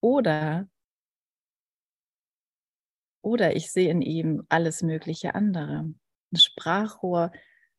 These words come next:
für die Stimme, für Gott ist letztendlich mein Erlöser.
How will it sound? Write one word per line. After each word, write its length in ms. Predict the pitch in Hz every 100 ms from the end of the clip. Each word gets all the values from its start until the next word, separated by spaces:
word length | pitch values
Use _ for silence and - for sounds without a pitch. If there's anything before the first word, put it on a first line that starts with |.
| _
für 180 | - 185
die 120 | 180
Stimme, 520 | - - 196 214 190
für 220 | - 180
Gott 500 | 175 190 196 175 -
ist 460 | 233 208 175 - - _ _
letztendlich 640 | 175 175 - 175 175 170 165
mein 220 | 165 160
Erlöser. 720 | 156 160 214 226 147 147 160